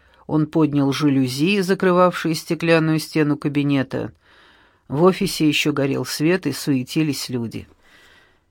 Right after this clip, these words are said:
Винник узнал Гашпарова из отдела аналитики. Вместе с какими-то парнями, которых финансист не знал по имени,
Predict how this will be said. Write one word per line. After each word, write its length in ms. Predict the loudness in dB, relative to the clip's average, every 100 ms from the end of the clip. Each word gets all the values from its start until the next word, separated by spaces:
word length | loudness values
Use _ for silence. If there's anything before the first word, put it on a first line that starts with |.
| -4
Винник 420 | 0 2 2 0
узнал 580 | -2 0 2 4 2 -2 -10
Гашпарова 880 | -6 -4 -4 0 2 2 0 -2 -4
из 180 | -6 0
отдела 440 | 0 2 2 2 0
аналитики. 760 | 0 0 -2 -8 -12 -14 -18 -20 _ _ _ _ _
Вместе 500 | -2 2 2 0 -2 -2
с 80 |
какими-то 500 | -2 -2 -2 -2 -2
парнями, 560 | 0 0 0 0 0 -2
которых 480 | -4 -2 0 0 -2
финансист 680 | -2 0 -2 -2 -4 -2
не 140 | -2 0
знал 320 | 0 0 -2
по 160 | 0 2
имени, 480 | 2 2 2 0